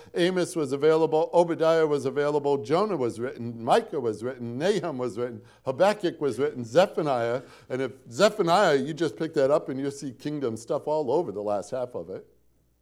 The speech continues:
If he had read any of those books, he would not have been surprised if God said, "And there's a kingdom coming."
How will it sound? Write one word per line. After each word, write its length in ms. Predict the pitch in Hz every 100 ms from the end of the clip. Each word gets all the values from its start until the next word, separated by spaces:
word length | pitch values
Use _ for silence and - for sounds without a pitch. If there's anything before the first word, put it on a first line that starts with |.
| _ _ -
If 160 | 180 165
he 220 | 214 247
had 220 | 175 202
read 280 | 175 180 180 -
any 520 | 285 302 262 196 -
of 200 | 185 135
those 220 | 135 127
books, 340 | 95 107 107 -
he 140 | 180
would 220 | 151 139
not 220 | 151 185
have 100 | 170
been 160 | 147 135
surprised 560 | 135 - 156 139 117 127
if 140 | 117
God 260 | 120 117 113
said, 220 | 113 101 - - -
"And 120 | 117
there's 180 | 120 123
a 40 |
kingdom 400 | 147 170 127 95
coming." 380 | 90 101 82 78